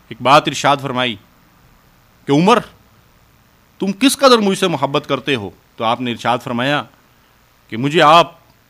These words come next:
دنیا کی ہر شے سے زیادہ عزیز ہیں سوائے اپنی جان کے۔" نبی کریم صلی اللہ علیہ وسلم نے فرمایا کہ "نہیں، جب تک تم اپنی جان سے بھی زیادہ مجھ سے محبت نہیں کرو گے، اس وقت تک تمہارا ایمان مکمل نہیں ہوگا۔" حضرت عمر رضی اللہ تعالیٰ عنہ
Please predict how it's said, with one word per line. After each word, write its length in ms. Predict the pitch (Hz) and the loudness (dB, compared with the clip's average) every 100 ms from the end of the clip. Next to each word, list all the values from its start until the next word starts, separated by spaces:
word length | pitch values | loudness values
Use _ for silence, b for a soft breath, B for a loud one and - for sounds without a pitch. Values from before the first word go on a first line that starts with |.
| _ | _
دنیا 260 | - 190 214 | -2 0 0
کی 180 | 208 151 | 0 -4
ہر 100 | 170 | -2
شے 300 | - 262 277 | 4 6 6
سے 160 | 220 | 4
زیادہ 320 | 170 170 175 | 2 4 6
عزیز 440 | 175 147 143 180 160 | 6 6 4 -2 -2
ہیں 100 | 147 | -2
سوائے 240 | 135 160 | 2 4
اپنی 220 | 151 147 | 4 2
جان 280 | 127 123 143 | 4 4 2
کے۔" 160 | 139 101 - _ _ _ _ _ _ _ _ - | 0 -6 -10 _ _ _ _ _ _ _ _ -10
نبی 240 | 107 113 117 | -6 -4 -4
کریم 180 | 131 | -6
صلی 160 | 127 120 | -8 -10
اللہ 140 | 117 | -4
علیہ 300 | 127 117 110 | -2 -2 -6
وسلم 320 | 110 139 135 123 | -8 -8 -6 -6
نے 100 | 117 | -8
فرمایا 400 | 113 110 147 160 | -8 -6 -6 -6
کہ 120 | 139 | -6
"نہیں، 180 | 143 202 _ _ _ _ | -6 -6 _ _ _ _
جب 140 | 127 190 - | -2 0 2
تک 220 | 240 - | 0 2
تم 160 | 233 | 2
اپنی 220 | 233 233 202 | 2 2 4
جان 280 | 185 254 | 8 8
سے 120 | 247 247 | 6 0
بھی 100 | 240 | 2
زیادہ 280 | 214 208 | 4 4
مجھ 180 | 196 190 | 2 0
سے 280 | 202 190 165 - _ 156 | 0 0 0 -4 _ -6
محبت 380 | 135 147 175 | -2 0 0
نہیں 200 | 151 175 | 0 -2
کرو 220 | 196 156 151 | -2 -2 -2
گے، 80 | |
اس 200 | 147 135 | -4 -4
وقت 200 | 143 170 | -8 -8
تک 140 | 175 143 | -8 -6
تمہارا 240 | 143 160 | -2 -2
ایمان 480 | 185 151 143 196 233 | -2 -2 4 6 6
مکمل 380 | 220 196 185 180 | 6 6 6 6
نہیں 160 | 156 | 4
ہوگا۔" 200 | 127 95 - _ _ _ _ _ - | 2 -2 -10 _ _ _ _ _ -10
حضرت 260 | 113 120 | -6 -6
عمر 180 | 123 123 | -4 -4
رضی 180 | 117 113 | -4 -6
اللہ 220 | 113 120 117 | -4 -2 -2
تعالیٰ 220 | 123 | -2
عنہ 100 | 120 | -4